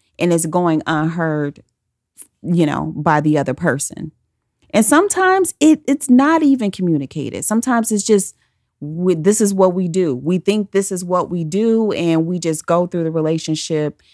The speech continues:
and this is our routine. That's bad.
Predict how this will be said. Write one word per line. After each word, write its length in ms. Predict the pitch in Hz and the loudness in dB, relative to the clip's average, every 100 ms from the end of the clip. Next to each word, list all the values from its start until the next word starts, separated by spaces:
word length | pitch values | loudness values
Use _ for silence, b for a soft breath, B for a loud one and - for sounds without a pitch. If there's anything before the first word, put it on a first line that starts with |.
| b b _ | b b _
and 180 | 165 156 | -2 -2
this 160 | 180 | -2
is 140 | 175 160 | -4 -2
our 160 | 151 | -4
routine. 640 | 151 156 - 160 131 - 143 _ | -2 -2 -2 -2 -4 -8 -16 _
That's 500 | 185 202 226 - - - - - _ _ | -4 -2 -4 -6 -12 -14 -20 -20 _ _
bad. 800 | - 92 - 95 - - _ 147 | -6 -6 -8 -12 -14 -20 _ -20